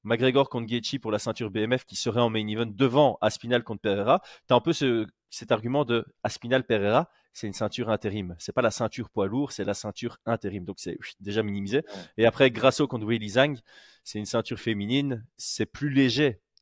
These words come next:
Speaker 1: que
Speaker 2: Mhm.
Speaker 1: Conor McGregor contre Justin Gaethje. Donc
Speaker 2: Ok, c'est vrai. Là, là, c'est vrai que
Speaker 1: Ouais.
Speaker 2: j'oublie, euh, l'intérim, on est d'accord, on est d'accord. Mais,
Speaker 1: Voilà.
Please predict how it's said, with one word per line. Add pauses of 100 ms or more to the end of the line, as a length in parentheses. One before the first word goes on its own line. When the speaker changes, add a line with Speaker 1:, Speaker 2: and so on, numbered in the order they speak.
(120)
Speaker 1:
que
Speaker 2:
Mhm.
Speaker 1:
Conor
McGregor
contre
Justin
Gaethje.
Donc (760)
Speaker 2:
Ok,
c'est
vrai.
Là,
là,
c'est
vrai
que
Speaker 1:
Ouais.
Speaker 2:
j'oublie,
euh,
l'intérim,
on
est
d'accord,
on
est
d'accord.
Mais,
Speaker 1:
Voilà.